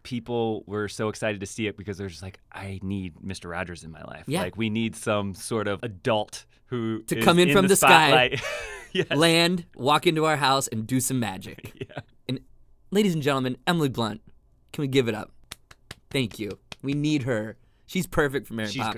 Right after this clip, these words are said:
Speaker 2: Poppins. All right.
Speaker 1: Let, let's just actually mention the cast real quick. The cast is pretty phenomenal. You got Emily Blunt as Mary Poppins. You have Lin-Manuel Miranda. I don't know what
Speaker 2: So,
Speaker 1: character he's
Speaker 2: in the original Mary Poppins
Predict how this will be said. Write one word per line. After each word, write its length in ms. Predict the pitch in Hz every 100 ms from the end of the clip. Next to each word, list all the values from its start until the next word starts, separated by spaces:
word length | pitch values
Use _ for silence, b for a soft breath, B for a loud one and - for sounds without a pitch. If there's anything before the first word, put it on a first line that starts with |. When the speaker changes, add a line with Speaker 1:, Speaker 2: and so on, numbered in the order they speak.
| 90
Speaker 2:
Poppins. 260 | 113 - _ b b 139
All 40 |
right. 120 | 127
Speaker 1:
Let, 140 | 190 196
let's 160 | 226
just 100 | 466
actually 380 | - 170 196 135 104 _ -
mention 360 | 131 131 - 127
the 80 |
cast 360 | 113 120 120 -
real 140 | 131
quick. 220 | 131 147 143
The 80 |
cast 340 | - 185 254 151
is 220 | 113 - - - _
pretty 200 | - 139
phenomenal. 600 | 113 107 98 90 87 90
You 100 | 113
got 280 | 165 175 - _ _
Emily 300 | 135 175 208
Blunt 320 | 190 123 120 -
as 160 | 113 98
Mary 240 | 110 113
Poppins. 560 | 107 98 90 92 95 - b b b b
You 120 | 135
have 120 | 123
Lin-Manuel 640 | 113 143 165 156 151 143 143
Miranda. 680 | 123 110 113 131 143 156 139 _ -
I 80 | 143
don't 100 | 160
know 80 | 120
what 220 | 120 b b b b
Speaker 2:
So, 200 | - 170
Speaker 1:
character 260 | 156 123 131
he's 160 | 123 120
Speaker 2:
in 200 | 151 156
the 100 | 143
original 300 | 151 139 139
Mary 180 | 127
Poppins 600 | 120 117 113 113 110 107